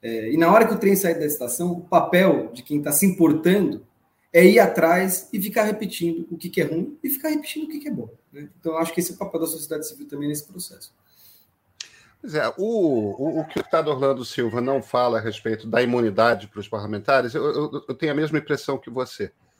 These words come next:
Speaker 2: Ele, ele, ele, ele só parece estar repetindo a,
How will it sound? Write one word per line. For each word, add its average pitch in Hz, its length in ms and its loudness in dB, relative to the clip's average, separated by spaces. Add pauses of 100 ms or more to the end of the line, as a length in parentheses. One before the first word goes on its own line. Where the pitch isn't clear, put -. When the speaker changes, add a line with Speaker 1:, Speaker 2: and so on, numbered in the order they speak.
(300)
Speaker 2:
Ele, 107 140 -2
ele, 123 260 -2
ele, 127 540 4 (720)
ele 123 160 -8
só 160 180 0
parece 151 760 2
estar 131 320 -4
repetindo 123 1160 -6
a, 113 160 -2